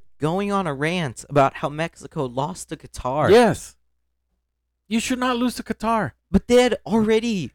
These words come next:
Speaker 1: they were
Speaker 2: It,
Speaker 1: already at the top of their group.
Speaker 2: it doesn't matter.
Speaker 1: They
Speaker 2: It does,
Speaker 1: weren't trying.
Speaker 2: it, they, it doesn't matter. You should not lose to Qatar. So, but speaking of Qatar, they got whooped yesterday.
Speaker 1: See? It makes sense.
Speaker 2: They got whooped by Panama,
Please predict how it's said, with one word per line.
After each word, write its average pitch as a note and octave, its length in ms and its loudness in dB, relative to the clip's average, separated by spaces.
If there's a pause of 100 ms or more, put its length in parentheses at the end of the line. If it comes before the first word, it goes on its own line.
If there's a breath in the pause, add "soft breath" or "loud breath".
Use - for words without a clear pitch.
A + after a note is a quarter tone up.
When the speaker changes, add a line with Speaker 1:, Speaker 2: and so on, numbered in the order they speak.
Speaker 1:
they G3 100 0
were A#3 80 2
Speaker 2:
It, A3 60 4
Speaker 1:
already G#3 280 0
at G#3+ 100 -6
the F3 80 -12
top G3+ 300 -4
of F3 100 -8
their F3+ 120 2
group. E3 280 0
Speaker 2:
it C#3+ 220 4
doesn't D#3 320 2
matter. D#3 500 -2
Speaker 1:
They G3 100 6
Speaker 2:
It E3 80 0
does, F3+ 100 6
Speaker 1:
weren't A3+ 200 2
trying. G#3+ 720 -2
Speaker 2:
it, G#2+ 100 -10
they, A2+ 200 -2 (100)
it A2+ 120 -2
doesn't C3+ 260 -2
matter. C#3 260 -2
You G#2+ 140 -8
should B2 240 -8
not C#3 200 -2
lose C3+ 200 -2
to - 100 -12
Qatar. G#2 460 -4 (600)
So, A#2+ 460 0 (160)
but E3+ 320 0 (160)
speaking - 440 -2
of - 120 0
Qatar, B2+ 480 0 (600)
they G#2 560 0
got D#3 280 2
whooped A#2 320 0
yesterday. G2 460 -8 (500)
Speaker 1:
See? A#3+ 300 -6 (460)
It G2+ 100 -10
makes B2 240 -4
sense. B3+ 440 -10
Speaker 2:
They A2+ 260 2
got D#3 200 4
whooped D3 260 4
by A#2 200 -4 (120)
Panama, F3 540 -2